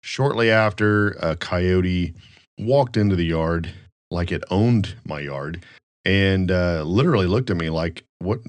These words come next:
what are you doing here?" Right? And like any, uh, good out-of-shape fifty-year-old man, uh, I took a puff of my cigar, set it down,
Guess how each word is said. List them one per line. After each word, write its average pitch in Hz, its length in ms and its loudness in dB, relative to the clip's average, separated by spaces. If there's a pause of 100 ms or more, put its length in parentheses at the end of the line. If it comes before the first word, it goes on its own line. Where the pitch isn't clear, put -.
(140)
what 127 160 0
are 131 40 2
you 123 160 2
doing 80 340 -4
here?" 62 340 -10 (140)
Right? 98 320 -2 (500)
And 92 580 0 (300)
like 95 240 0
any, 90 420 0 (240)
uh, 78 280 -4 (100)
good 90 240 0
out-of-shape 82 680 -2
fifty-year-old 82 560 -2
man, 82 480 -4 (520)
uh, 78 320 -8 (100)
I 78 300 -8 (500)
took - 160 -12
a - 60 -12
puff 78 240 -6
of 76 80 -8
my 73 100 -8
cigar, 113 480 -2
set - 240 -6
it 62 100 -10
down, 87 380 0